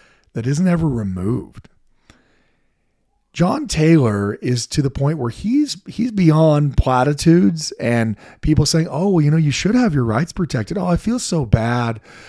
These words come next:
that they aren't protecting your rights. Of course, I couldn't possibly help you, but I feel really bad that you don't have your rights being protected." John Taylor is mad, and he's going to say, "In regard to the situation of the world as it now exists, I don't care a damn,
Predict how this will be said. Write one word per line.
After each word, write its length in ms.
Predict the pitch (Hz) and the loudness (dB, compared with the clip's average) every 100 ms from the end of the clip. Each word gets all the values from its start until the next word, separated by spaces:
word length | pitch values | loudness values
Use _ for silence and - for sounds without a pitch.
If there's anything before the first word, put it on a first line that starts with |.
| - | -6
that 120 | 156 143 | -2 2
they 120 | 120 | 2
aren't 260 | 110 156 | 2 0
protecting 420 | 190 110 101 - 101 | -2 -4 -6 -6 -6
your 120 | 98 | -6
rights. 200 | 95 - | -4 2
Of 140 | 180 | 4
course, 220 | - 175 | 6 6
I 40 | 127 | 4
couldn't 200 | 139 104 | -2 -4
possibly 380 | 95 95 - 92 | -6 -8 -8 -8
help 180 | 92 | -6
you, 80 | 104 | -4
but 80 | 143 | -2
I 80 | 196 | -2
feel 180 | 139 117 | -4 -8
really 220 | 113 98 | -8 -10
bad 640 | - 87 131 123 80 123 _ _ _ | -6 0 2 2 -2 -12 _ _ _
that 80 | 147 | -2
you 100 | 123 | 0
don't 140 | 110 95 | -2 -6
have 140 | 90 | -6
your 100 | 92 | -6
rights 340 | 82 82 - | -8 -10 -12
being 220 | - 87 82 | -10 -8 -8
protected." 400 | 95 78 - - _ - - _ _ - | -12 -14 -14 -18 _ -20 -20 _ _ -4
John 280 | - 233 | 0 2
Taylor 360 | 165 160 170 110 | 4 4 4 2
is 160 | 87 85 | -2 -8
mad, 640 | 82 82 85 85 64 - _ _ _ _ | -8 -6 -6 -8 -14 -20 _ _ _ _
and 400 | - 107 101 95 - _ 104 - _ _ _ _ _ _ - | -6 -4 -4 -6 -14 _ -20 -20 _ _ _ _ _ _ -6
he's 220 | 127 139 | 0 0
going 260 | 120 127 113 | 0 -2 -2
to 180 | 110 107 | -2 -4
say, 360 | - 113 90 - - - - | -2 -2 -2 -6 -16 -20 -8
"In 120 | - 151 | 2 4
regard 340 | 147 208 262 | 6 8 8
to 60 | 214 | 6
the 100 | 170 | 2
situation 560 | 220 196 196 196 180 | 0 6 8 8 6
of 40 | 147 | 2
the 60 | |
world 300 | 123 143 160 | 6 8 8
as 100 | 139 | 4
it 220 | 123 117 | 0 -2
now 220 | 123 151 135 | 0 4 2
exists, 300 | 117 165 - | 2 -4 -2
I 100 | 180 | 0
don't 180 | 269 285 | 0 0
care 220 | 226 240 | 4 6
a 60 | 214 | 6
damn, 400 | 240 254 147 | 4 4 0